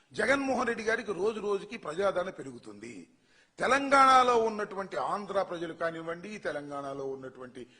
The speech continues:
జగన్మోహన్ రెడ్డి గారి అభిమానులు కానివ్వండి, తండోపతండాలుగా వచ్చి వారిని అనుసరించారు. దానికి పోలీసులు దాని మీద యాక్షన్, దాన్ని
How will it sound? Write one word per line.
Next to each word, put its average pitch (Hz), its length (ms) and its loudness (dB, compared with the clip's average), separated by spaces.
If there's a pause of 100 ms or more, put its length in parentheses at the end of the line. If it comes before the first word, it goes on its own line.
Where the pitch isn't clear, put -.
(160)
జగన్మోహన్ 202 520 0
రెడ్డి 175 140 -4
గారి 170 160 2
అభిమానులు 180 440 -4
కానివ్వండి, 160 560 -8
తండోపతండాలుగా 165 960 -4
వచ్చి 156 360 -4 (840)
వారిని 247 260 2
అనుసరించారు. 190 800 -2
దానికి 190 320 -6
పోలీసులు 202 460 -2
దాని 175 200 0
మీద 175 160 0
యాక్షన్, 170 280 0 (300)
దాన్ని 175 340 0